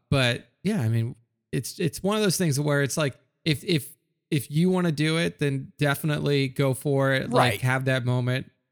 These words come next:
Speaker 2: But
Speaker 1: But
Speaker 2: just know what you're getting into. It, it's, it's
Speaker 1: yeah,
Speaker 2: a ripoff.
Speaker 1: it's, it's not, it's not cheap, and it's also, like, you know, it's not, like, it,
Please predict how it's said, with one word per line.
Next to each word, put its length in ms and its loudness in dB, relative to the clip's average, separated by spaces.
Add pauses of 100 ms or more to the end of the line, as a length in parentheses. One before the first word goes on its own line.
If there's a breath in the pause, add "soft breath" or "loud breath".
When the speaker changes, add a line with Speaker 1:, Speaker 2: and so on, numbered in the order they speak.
(120)
Speaker 2:
But 80 2
Speaker 1:
But 60 2
Speaker 2:
just 160 2
know 200 4
what 160 2
you're 100 0
getting 240 0
into. 400 -2
It, 160 -4
it's, 480 -2
it's 180 -2
Speaker 1:
yeah, 100 2
Speaker 2:
a 40 -2
ripoff. 440 -2
Speaker 1:
it's, 160 -6
it's 60 -16
not, 300 -2 (520)
it's 260 -6
not 380 -4
cheap, 420 -2
and 140 -2
it's 280 -6 (140)
also, 500 -2
like, 320 -2 (100)
you 100 -6
know, 220 -6 (920)
it's 180 -6
not, 440 0 (760)
like, 320 -2
it, 320 -8